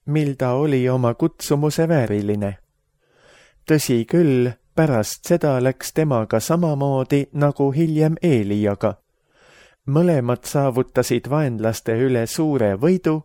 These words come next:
seejärel aga arvasid end olevat määratud surmale. Ühe hetkega võib Jumal muutuda inimese silmis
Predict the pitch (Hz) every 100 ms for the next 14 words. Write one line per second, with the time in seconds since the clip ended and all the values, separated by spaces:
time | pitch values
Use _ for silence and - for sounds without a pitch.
0 | _ _ _ - 160 160 151 147 143 135
1 | 135 139 123 135 156 147 139 143 151 -
2 | - 143 127 151 151 123 120 - 127 135
3 | 151 147 - 156 - 175 139 110 95 98
4 | - _ _ _ _ _ _ - - _
5 | _ 165 147 127 123 147 196 - 156 143
6 | 135 131 143 143 - 143 165 131 113 117
7 | 143 143 - 131 123 113 123 160 160 131
8 | 131 131 127 160 139 120 110 113 -